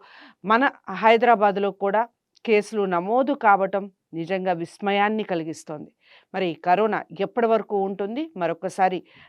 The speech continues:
పివి రెడ్డి గారి మాటల్లో తెలుసుకునే ప్రయత్నం చేద్దాం. తప్పకుండా ఈ వీడియోని అందరూ లైక్ చేస్తారని అనుకుంటున్నాను. ఇంకా ఏవైనా మీకు డౌట్స్ ఉంటే కూడా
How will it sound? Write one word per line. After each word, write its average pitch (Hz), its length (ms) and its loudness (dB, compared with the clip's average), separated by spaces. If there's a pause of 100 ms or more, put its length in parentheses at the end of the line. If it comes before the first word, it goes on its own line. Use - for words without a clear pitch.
(160)
పివి 208 160 0
రెడ్డి 180 220 -2
గారి 170 160 -2
మాటల్లో 170 380 -4
తెలుసుకునే 180 500 -6
ప్రయత్నం 185 520 -4 (100)
చేద్దాం. 220 320 -2 (300)
తప్పకుండా 240 400 0
ఈ 214 60 4
వీడియోని 202 420 0
అందరూ 185 280 -2
లైక్ 180 320 0
చేస్తారని 196 460 -2
అనుకుంటున్నాను. 190 580 -6
ఇంకా 202 220 -4
ఏవైనా 208 240 -2
మీకు 190 260 -6
డౌట్స్ 196 380 0
ఉంటే 254 180 -2
కూడా 185 240 -2